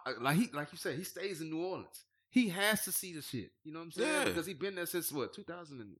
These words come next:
Speaker 1: six?
Speaker 2: Two thousand six, yeah.
Speaker 1: Bro, he been there too long to not be, you know, to not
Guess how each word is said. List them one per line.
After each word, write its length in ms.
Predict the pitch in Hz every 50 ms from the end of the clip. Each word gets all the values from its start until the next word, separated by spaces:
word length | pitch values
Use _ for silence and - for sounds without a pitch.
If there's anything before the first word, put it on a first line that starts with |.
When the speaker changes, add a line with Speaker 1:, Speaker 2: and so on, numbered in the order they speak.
| _ _
Speaker 1:
six? 560 | - - - 202 262 - - - - - - -
Speaker 2:
Two 140 | - - 123
thousand 320 | 135 135 135 139 143 139
six, 320 | 123 - 156 151 135 - -
yeah. 80 | - 151
Speaker 1:
Bro, 200 | 233 233 220 226
he 60 | 254
been 220 | - 240 233 220 220
there 120 | 214 214
too 220 | - - 220 214
long 320 | 214 214 220 220 220 220 214
to 100 | - 185
not 280 | 165 170 160 156 127 123
be, 180 | 147 143 123 -
you 100 | - 131
know, 100 | 143 120 113
to 140 | - 139
not 240 | 127 131 127 113 -